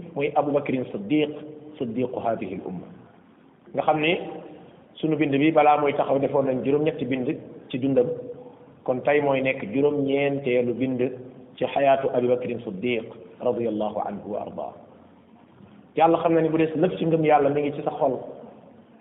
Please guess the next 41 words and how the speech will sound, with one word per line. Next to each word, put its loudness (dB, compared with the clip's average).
nga -2
xam 0
Abu 6
Bakar 4
li 2
ko 4
Yonent 4
bi 0
jaraloon, 4
ñaata 4
yoon 6
la 4
tuur 6
ay 6
rangooñam 6
ngir 6
am 6
yërmande 6
rek 4
ci 4
Yonent 4
bi 2
sallallahu 4
alayhi 2
wa -8
sallam. -10
Bal 4
sax 0
na 0
dara 6
xewut, 2
demul 6
fenn, 4
tukkiwul, 6
nekkul 4
ca 4
naajoo, 6
nekkul 6
ca 4
xare 4
ba, 0